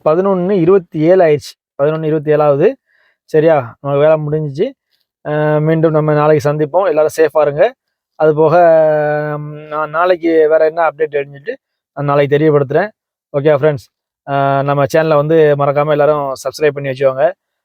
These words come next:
அஹ், உங்க ஃப்ரெண்ட்ஸுகளுக்கு வந்து ஷேர் பண்ணி விடுங்க, லைக் பண்ணுங்க, கமெண்ட் பண்ணுங்க. அஹ், சேனல்ல நம்மளோட வீடியோஸ்ல ஏதாவது குறைகள் இருந்துச்சுன்னா நீங்க கமெண்ட்ல தெரியப்படுத்துங்க, நம்ம சரி பண்ணிக்கலாம். அது போக பாத்தீங்கன்னு சொன்னா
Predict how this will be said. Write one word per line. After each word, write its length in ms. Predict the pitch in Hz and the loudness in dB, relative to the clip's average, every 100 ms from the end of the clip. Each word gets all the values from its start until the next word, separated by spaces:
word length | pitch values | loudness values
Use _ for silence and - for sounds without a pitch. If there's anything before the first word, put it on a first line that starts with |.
| _ | _
அஹ், 460 | 147 139 135 135 135 | -4 -2 0 2 2
உங்க 180 | 135 135 | 0 0
ஃப்ரெண்ட்ஸுகளுக்கு 560 | 143 151 160 151 143 139 | -2 -2 2 2 4 0
வந்து 220 | 143 160 147 139 135 | 2 2 4 4 2
ஷேர் 260 | 127 156 147 | 2 0 0
பண்ணி 160 | 147 139 | -4 -4
விடுங்க, 260 | 135 135 156 - _ _ - | -4 -2 -2 -4 _ _ -2
லைக் 200 | 139 143 | -2 0
பண்ணுங்க, 260 | 147 139 147 | -2 0 -2
கமெண்ட் 340 | 135 143 151 | -2 -4 -2
பண்ணுங்க. 260 | 135 135 151 165 _ _ _ _ - | -2 0 0 0 _ _ _ _ -6
அஹ், 280 | 151 151 147 | -2 0 2
சேனல்ல 460 | 175 170 160 160 160 160 | 0 0 0 2 4 4
நம்மளோட 480 | 156 156 156 151 147 147 147 | 0 -2 -2 0 0 2 0
வீடியோஸ்ல 600 | 160 160 151 - 151 156 160 | 0 0 -2 -2 0 2 2
ஏதாவது 260 | 151 156 160 | 2 2 2
குறைகள் 320 | 156 151 156 | -2 -2 -2
இருந்துச்சுன்னா 500 | 147 139 139 143 170 | -6 -10 -14 -10 -8
நீங்க 180 | 208 160 143 | -8 -10 -6
கமெண்ட்ல 320 | 139 156 151 | -4 -2 0
தெரியப்படுத்துங்க, 500 | 139 143 143 135 151 | 0 0 -2 -8 -6
நம்ம 160 | 160 139 | -2 0
சரி 200 | 139 139 | 0 -2
பண்ணிக்கலாம். 480 | 139 131 127 160 196 _ _ _ - | -4 -6 -2 -2 -4 _ _ _ 0
அது 140 | 160 151 | 0 2
போக 180 | 156 175 175 160 156 151 | 2 4 4 4 4 2
பாத்தீங்கன்னு 440 | 151 151 156 151 | 0 -4 -6 -8
சொன்னா 180 | 151 170 | -6 -6